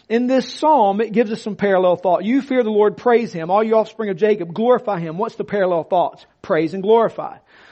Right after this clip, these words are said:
So those of you who know the Lord, who fear Him, who walk with Him, praise Him. "All you," and then he gives a, a clarifying statement, "all of you offspring of Jacob in Christ," who's that? Us, right? "All of you offspring of Jacob, those of you who are of the faith of Abraham, those of you who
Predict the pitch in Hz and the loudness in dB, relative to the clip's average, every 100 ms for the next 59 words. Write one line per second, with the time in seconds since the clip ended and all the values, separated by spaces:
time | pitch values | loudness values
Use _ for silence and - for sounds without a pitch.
0 | - - 220 190 226 302 339 214 185 180 | -20 -2 0 2 4 4 2 -4 -8 -2
1 | 220 190 180 180 220 208 214 269 233 185 | -2 0 -2 0 0 2 2 2 0 -2
2 | 170 180 190 - 269 254 185 185 180 190 | -2 -2 -4 -2 0 0 0 -4 -4 0
3 | 208 240 185 180 214 - 285 294 214 151 | 2 2 -2 -4 -6 0 2 2 0 -8
4 | 123 _ - _ - 247 285 202 190 214 | -12 _ -20 _ 2 2 2 -2 -4 0
5 | 214 196 185 214 190 170 165 - - 247 | 0 -2 -2 -2 0 -2 -4 -6 -6 0
6 | 262 - 196 190 208 208 196 208 247 208 | 2 2 -2 -2 -2 -4 -2 0 2 0
7 | 233 233 175 220 190 - 208 220 175 156 | -2 0 2 2 0 -14 -8 -6 -6 0
8 | 214 254 165 160 160 _ - 202 175 247 | 0 0 -2 -8 -10 _ -8 -8 -4 0
9 | 247 208 208 - 220 175 214 214 190 - | 2 2 -2 -6 -8 0 2 4 2 0
10 | - _ _ _ _ _ _ _ _ - | -20 _ _ _ _ _ _ _ _ 2
11 | 269 247 262 - - - _ _ - 202 | 6 6 4 -4 -20 -20 _ _ -4 2
12 | 277 277 - - - - 233 294 208 226 | 2 0 -10 -20 -20 0 4 4 2 4
13 | 220 262 - 233 233 190 170 240 185 175 | 4 2 -2 -6 -4 -2 2 2 2 2
14 | 220 220 226 190 233 170 - - 226 220 | 2 2 -2 0 -2 -4 -8 2 2 2
15 | 208 202 240 214 175 185 190 202 220 160 | -2 0 0 0 -6 -6 -2 0 0 -2
16 | 180 214 180 196 | -8 -4 -4 -4